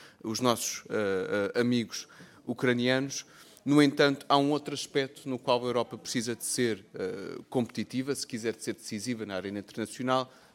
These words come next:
face aos Estados Unidos e à China, que é a sua capacidade de casar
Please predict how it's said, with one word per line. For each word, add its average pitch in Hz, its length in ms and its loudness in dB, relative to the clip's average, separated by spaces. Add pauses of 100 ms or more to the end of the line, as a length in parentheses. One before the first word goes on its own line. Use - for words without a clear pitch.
face 127 220 4
aos 117 60 -4
Estados 117 280 2
Unidos 110 280 -4
e 101 40 -2
à 92 40 -2
China, - 360 -10 (560)
que - 80 0
é 123 60 6
a - 20 2
sua 160 220 -2
capacidade 139 840 -2
de - 80 -20
casar 113 420 0